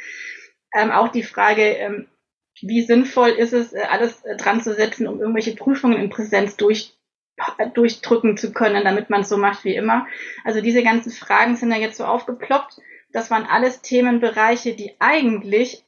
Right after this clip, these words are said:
auch schon vorher im Raum standen. Also Bildungsgerechtigkeit ist kein Problem, was jetzt gerade erst neu aufkam. Es wird jetzt nur von, äh, ganz vielen Leuten sehr, äh, auch für politische Zwecke vielleicht genutzt, äh, die das vorher noch nicht so,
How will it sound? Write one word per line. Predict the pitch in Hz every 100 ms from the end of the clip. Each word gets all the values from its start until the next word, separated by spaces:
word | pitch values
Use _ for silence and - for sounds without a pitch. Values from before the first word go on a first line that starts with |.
| -
auch | 220 240
schon | - 233
vorher | 226 - 277 285 226 202
im | 202
Raum | 190 196 190 190
standen. | - 202 196 180 190
Also | 202 190
Bildungsgerechtigkeit | 233 269 247 240 240 247 247 233 240 220
ist | 220
kein | 233 220
Problem, | 214 220 214
was | 220
jetzt | 269 254
gerade | 220 196
erst | 180 190 196
neu | 185
aufkam. | 220 254 - 202 190
Es | 196
wird | 233 226
jetzt | 214 -
nur | 214 214
von, | - 214 214
äh, | 190 196
ganz | 214 214
vielen | - 214 196
Leuten | 214 208 185
sehr, | 202 202 202 - -
äh, | 165 156 - -
auch | 214 -
für | - - 226 220 220 - - - -
politische | 226 220 233 226 226
Zwecke | - 233 226 220
vielleicht | 214 202 220 -
genutzt, | 214 233 233 - - -
äh, | 208 208 - - _ -
die | 226 240 254 247 262 262 254 _ 277 226 226 220
das | 220 -
vorher | 214 226 214 214
noch | 226
nicht | 233 247 -
so, | 262 247 247